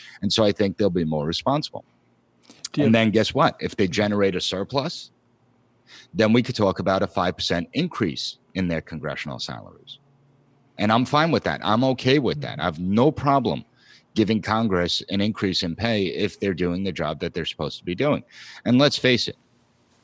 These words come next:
Speaker 1: I think that type of amendment would have a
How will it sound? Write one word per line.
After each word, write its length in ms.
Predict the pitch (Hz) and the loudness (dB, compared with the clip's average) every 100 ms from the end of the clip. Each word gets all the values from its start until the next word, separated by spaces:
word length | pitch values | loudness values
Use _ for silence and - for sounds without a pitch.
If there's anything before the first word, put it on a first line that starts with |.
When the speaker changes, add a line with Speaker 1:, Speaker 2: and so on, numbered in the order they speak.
| _ _ - | _ _ -6
Speaker 1:
I 80 | 104 | 0
think 300 | 135 120 - | 2 2 0
that 540 | 80 71 107 131 - | -10 0 2 2 -2
type 260 | - 123 - | 0 0 2
of 140 | 107 | -2
amendment 460 | 95 92 101 120 92 92 | 0 0 2 0 -2 -2
would 240 | 101 95 | 0 0
have 500 | 80 98 92 90 80 - | -2 -4 -2 -4 -6 -6
a 440 | 92 87 85 78 | -2 0 -2 -6